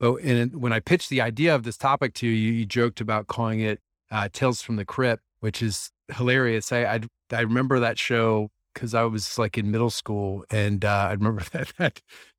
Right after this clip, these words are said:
that creature, and it just such a goofy show. But from, I, I wanted to ask you, from your perspective, why do you think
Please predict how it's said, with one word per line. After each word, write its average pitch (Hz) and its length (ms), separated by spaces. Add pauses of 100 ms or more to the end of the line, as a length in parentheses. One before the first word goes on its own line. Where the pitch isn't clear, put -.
(120)
that 127 180
creature, 120 640
and 110 180
it 117 400
just 120 220
such 120 200
a 110 60
goofy 110 420
show. 117 360 (120)
But 123 120
from, 147 260
I, 147 120
I 151 80
wanted 160 160
to 170 40
ask 160 220
you, 143 60
from 135 180
your 143 100
perspective, 127 640 (200)
why 127 180
do 156 60
you 156 60
think 143 360